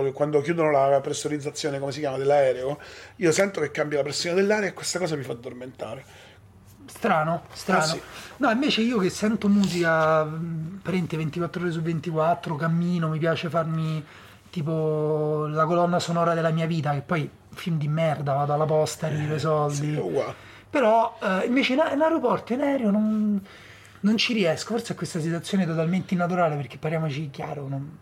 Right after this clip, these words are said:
Speaker 2: siamo fatti per salire su quelle cose,
Speaker 1: <laughs>
Speaker 2: volare, quindi, insomma, vabbè. E comunque, appunto, come dicevo, eh,
Speaker 1: Mi
Speaker 2: che
Speaker 1: stai
Speaker 2: ci
Speaker 1: facendo venire
Speaker 2: portiamo
Speaker 1: in, in mente, dice, di...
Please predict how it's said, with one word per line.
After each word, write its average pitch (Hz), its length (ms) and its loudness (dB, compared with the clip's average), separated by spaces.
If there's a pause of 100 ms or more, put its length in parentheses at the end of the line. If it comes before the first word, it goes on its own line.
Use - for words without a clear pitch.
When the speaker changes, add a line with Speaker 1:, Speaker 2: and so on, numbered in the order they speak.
Speaker 2:
siamo 139 320 -6
fatti 147 360 -4
per 139 180 -8
salire 143 380 -6
su 135 120 -12
quelle 139 280 -6
cose, 135 440 -6 (340)
Speaker 1:
<laughs> - 280 -16
Speaker 2:
volare, 143 440 2
quindi, 147 200 -2
insomma, 214 260 2
vabbè. 170 160 0 (600)
E 220 640 4
comunque, 233 420 4
appunto, 196 340 0
come 233 180 2
dicevo, 160 720 2
eh, 170 280 2
Speaker 1:
Mi 160 60 6
Speaker 2:
che 160 60 4
Speaker 1:
stai - 140 2
Speaker 2:
ci 160 60 4
Speaker 1:
facendo 185 320 4
venire 180 200 4
Speaker 2:
portiamo 170 380 4
Speaker 1:
in, - 60 4
in 175 100 6
mente, 180 320 2
dice, 135 400 -2
di... 127 600 -4